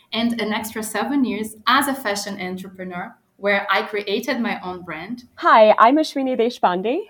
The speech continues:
Speaker 2: I'm a digital fashion designer and a graduate of London College of Fashion. Uh, I grew up in India and I moved to London for university, which is where I'm currently based. I'm currently a fashion design contractor at Meta, which is previously known as Facebook.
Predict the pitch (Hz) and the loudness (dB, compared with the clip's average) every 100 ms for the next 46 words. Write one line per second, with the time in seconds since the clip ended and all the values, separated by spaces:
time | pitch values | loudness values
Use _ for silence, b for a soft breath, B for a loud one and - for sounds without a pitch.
0 | - 202 214 190 233 214 247 285 294 285 | 0 2 4 2 0 4 2 4 2 6
1 | 170 208 226 190 196 170 170 180 214 175 | 6 6 0 -4 0 0 0 -2 0 0
2 | 180 170 170 180 185 170 190 180 175 165 | 0 2 0 2 0 0 0 -4 0 -2
3 | 170 - 180 156 170 - 123 - 254 392 | -2 -2 -2 -2 -4 -4 -4 -6 -8 -8
4 | _ _ _ _ _ _ - 214 202 214 | _ _ _ _ _ _ 6 6 8 6
5 | 220 294 415 359 196 214 190 214 220 190 | 6 2 2 2 2 4 4 4 4 2
6 | 202 202 226 180 170 170 180 185 175 165 | 0 -2 -2 0 0 -4 -6 -6 -4 -4
7 | 156 160 - 165 196 247 185 202 170 180 | 0 0 0 -6 -6 -4 -4 -6 0 0
8 | 170 180 185 156 - 147 143 147 285 - | 0 -2 -6 -6 -6 -8 -6 -6 -6 -12
9 | - - _ _ _ - 226 240 294 294 | -20 -20 _ _ _ 0 0 2 0 0
10 | 330 254 254 214 240 262 214 220 220 233 | 2 0 4 4 4 -4 0 0 0 -2
11 | 220 220 214 214 220 196 202 175 214 311 | -2 0 -2 2 2 2 0 -4 -2 -2
12 | 494 415 208 208 175 - 247 185 208 170 | -2 -6 -6 -2 -4 -4 -4 -4 -4 -6
13 | 165 165 175 - 180 214 - 494 | -4 -4 -6 -8 -8 -6 -8 -8